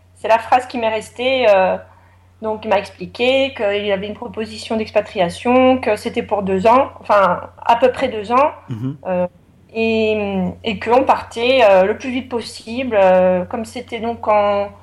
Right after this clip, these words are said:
Speaker 1: je l'ai su en avril deux mille treize, euh, on aurait dû partir en, en,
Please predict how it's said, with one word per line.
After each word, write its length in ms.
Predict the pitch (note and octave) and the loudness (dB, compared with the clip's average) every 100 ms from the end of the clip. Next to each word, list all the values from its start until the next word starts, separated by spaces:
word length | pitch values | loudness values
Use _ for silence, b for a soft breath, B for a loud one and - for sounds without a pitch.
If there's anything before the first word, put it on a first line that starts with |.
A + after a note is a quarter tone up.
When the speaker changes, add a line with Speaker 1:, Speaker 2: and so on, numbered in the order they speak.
| b b b b b - | b b b b b -14
Speaker 1:
je 80 | G3+ | -8
l'ai 100 | A3+ | -8
su 200 | - B3+ | -6 0
en 140 | G#3+ | 2
avril 480 | A3 B3 B3+ C#4 A#3+ | 4 2 0 -4 -2
deux 100 | A#3 | -2
mille 440 | A#3 A#3 A#3 A3+ A3+ | -2 -2 -2 -4 -10
treize, 500 | - C#4 D4 E4 F#4 F#4 G#4 - - | 0 4 6 6 4 -2 -2 -10 -4
euh, 40 | A#3+ | 0
on 340 | A3+ A#3 A#3+ | 2 2 4
aurait 280 | B3+ C4 C4 | 4 2 -2
dû 120 | C4 | 0
partir 480 | - - - C#4+ C4+ | 0 0 -6 -8 -2
en, 680 | A#3+ A3 A3 G#3+ A3 G#3+ G#3 - | 2 2 2 2 0 0 -2 -2
en, 240 | F3+ - | -2 -2